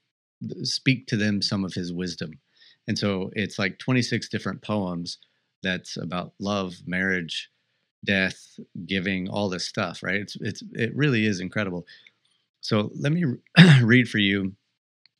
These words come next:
the, the section that I, that I used, because this, again, this also comes, this is the weird part that I thought, "Oh, this comes back to scent and aroma as well,"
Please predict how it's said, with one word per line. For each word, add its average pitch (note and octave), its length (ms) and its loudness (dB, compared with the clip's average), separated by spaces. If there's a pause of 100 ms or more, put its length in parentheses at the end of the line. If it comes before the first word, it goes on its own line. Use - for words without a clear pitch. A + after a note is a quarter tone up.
(300)
the, A2 220 -2
the G#2+ 140 -2
section A2 380 0
that G2 120 0
I, G2+ 140 -2
that F#2+ 120 -4
I F#2 60 -2
used, F#2 480 -4 (480)
because G2+ 260 0
this, A2+ 220 0
again, G#2 600 0 (340)
this A2 160 -2
also G#2+ 360 -2
comes, F#2+ 340 -4 (440)
this G#2+ 300 -6
is F2 200 -6
the F2+ 140 -6
weird G2 280 -2
part G2 180 -4
that F#2 100 -6
I F2+ 60 -2
thought, F#2+ 260 -4
"Oh, G#2+ 120 -2
this G2 180 -8
comes F#2 260 -4
back F#2 320 -2 (100)
to F2+ 340 -8 (340)
scent - 640 -4 (120)
and F#2+ 100 -4
aroma F2+ 480 -4
as E2+ 200 -8
well," E2+ 340 -6